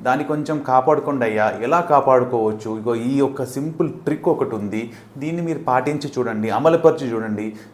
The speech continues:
దీంతో మీ లివర్ మీకు చాలా థ్యాంక్స్ చెప్తుంది. ఒకవేళ మీరు నేను, మీరు మందు తాగడం మానేయాలి, అయితే మీ లివర్ బెటర్ అవుతుంది అని చెప్తారని అనుకుంటున్నారేమో, అది నేను చెప్పట్లేదు. ఒకవేళ మీరు మందు మానేయగలిగితే నాకన్నా హ్యాపీ ఎవ్వరు ఉండరండి.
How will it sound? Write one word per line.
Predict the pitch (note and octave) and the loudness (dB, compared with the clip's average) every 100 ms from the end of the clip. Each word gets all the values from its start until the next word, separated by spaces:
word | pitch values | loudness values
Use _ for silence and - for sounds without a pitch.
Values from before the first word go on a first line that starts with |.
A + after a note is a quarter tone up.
| - | -4
దీంతో | C3 B2+ C3+ | -2 0 0
మీ | A#2+ A2+ | 0 0
లివర్ | G#2+ B2 D3 E3 | 0 4 8 8
మీకు | D3+ C#3 C3+ - - A#2+ | 6 -2 -4 -8 -8 0
చాలా | C3 C3 | 2 2
థ్యాంక్స్ | C3 - - C#3 D3+ - B2 | -2 -6 2 4 2 -2 -4
చెప్తుంది. | - F2 - - - - - - - | -4 -10 -12 -20 -20 -20 -20 -14 -8
ఒకవేళ | C#3+ D3 E3+ | -2 0 0
మీరు | F3 D#3+ D#3+ | 0 0 0
నేను, | D#3 D3+ D3+ - - | 2 2 0 -6 -8
మీరు | C3+ B2+ | -2 -2
మందు | A2 A#2 D3+ | 0 -2 -2
తాగడం | D3 C#3 C#3 C3 A2 | 0 0 0 -2 0
మానేయాలి, | B2 C#3+ C#3+ C3+ B2+ B2+ B2+ - | 0 2 2 2 2 0 -6 -4
అయితే | A#2+ C3 D3+ | -2 0 2
మీ | C#3 | 2
లివర్ | B2+ B2 B2 | 2 2 2
బెటర్ | A2+ A2+ B2 | 0 2 2
అవుతుంది | A#2 A#2+ A#2+ | 2 0 -2
అని | A#2+ | -4
చెప్తారని | A#2+ A2 - B2 A#2+ A2+ | -6 -6 0 0 0 -4
అనుకుంటున్నారేమో, | G#2 G#2+ B2+ B2 G#2+ G2 F2+ - - - - - - _ G#2+ | -6 -4 -2 0 0 0 -2 -10 -18 -20 -20 -20 -20 _ -10
అది | A2 | -6
నేను | A2+ G#2 | -4 -4
చెప్పట్లేదు. | G2 - G2+ F#2+ E2+ - - - - - - | -4 -6 -8 -6 -8 -10 -20 -20 -20 -20 -8
ఒకవేళ | B2+ C#3 D#3+ | -2 0 2
మీరు | E3+ D3 | 0 0
మందు | C3 D#3+ | 0 2
మానేయగలిగితే | D3+ D3 D3+ C#3+ C#3 C#3+ E3 | 2 4 4 2 -2 -2 -4
నాకన్నా | A2+ G#2 A#2 C#3+ D#3+ E3 | -2 -2 0 -2 -2 -4
హ్యాపీ | B2+ B2+ B2+ | -4 -4 -2
ఎవ్వరు | A#2+ G#2+ C3+ | -4 0 -2
ఉండరండి. | B2 A2 G2+ F#2+ | 0 -2 -4 -8